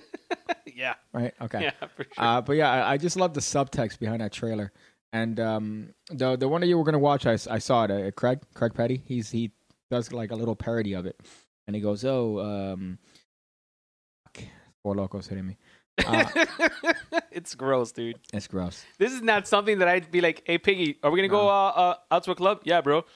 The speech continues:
Speaker 1: Let's grab a Four Loko." Like, no.
Speaker 2: I'm exhausted.
Speaker 1: This
Speaker 2: <laughs>
Speaker 1: is the absolute worst fucking drink.
Speaker 2: That's what we're
Speaker 1: I just got notification that my, my net worth dropped twenty-five percent.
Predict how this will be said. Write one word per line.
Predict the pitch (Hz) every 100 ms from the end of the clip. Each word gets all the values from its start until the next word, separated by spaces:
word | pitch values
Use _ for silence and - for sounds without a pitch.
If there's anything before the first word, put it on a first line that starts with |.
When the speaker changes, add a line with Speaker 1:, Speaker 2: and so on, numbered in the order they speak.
| - -
Speaker 1:
Let's | 151
grab | 208
a | 185
Four | 190 175
Loko." | 185 123
Like, | 127 135
no. | 139 165
Speaker 2:
I'm | 113 117 - _ _
exhausted. | 110 101 110 107 107 - 113 _ _ _ _
Speaker 1:
This | 170 -
Speaker 2:
<laughs> |
Speaker 1:
is | 208
the | 180 160
absolute | 175 269 240 190 190
worst | 165 160 180 170 -
fucking | 156 147 151 139
drink. | 143 147 -
Speaker 2:
That's | 127 113
what | 135 131
we're | 123 113 - _
Speaker 1:
I | 160
just | 214 220
got | 226 208 - _
notification | 180 190 170 180 175 165
that | 147
my, | 147 139 139 -
my | 139 139
net | 160 160
worth | 156 135 -
dropped | 143 135
twenty-five | - 147 139 135
percent. | 127 127